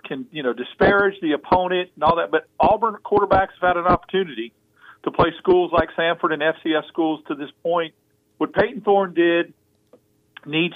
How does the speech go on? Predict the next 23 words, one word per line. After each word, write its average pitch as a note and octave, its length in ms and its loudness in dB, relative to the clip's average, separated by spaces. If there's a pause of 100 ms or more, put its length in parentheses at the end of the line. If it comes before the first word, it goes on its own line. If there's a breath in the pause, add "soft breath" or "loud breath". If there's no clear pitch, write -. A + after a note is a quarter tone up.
to - 80 2
be D3 300 0
recognized, F3+ 920 0
needs D#3 280 -10 (140)
to D#3+ 80 -4
be C#3+ 460 -2 (300 soft breath)
looked E3+ 260 0
at E3 140 4
and C3+ 140 -14
said D#3 140 0
it's C#3+ 140 -10
a C3 80 -12 (100)
step D#3+ 260 2
in D#3+ 60 -8
the D3 80 -4
right D3 220 2
direction. C#3 500 -2
Now, B2+ 160 -8
there D3 120 -8
were D3+ 140 -12
some C#3 120 -20
things E3+ 320 -2
I E3 140 2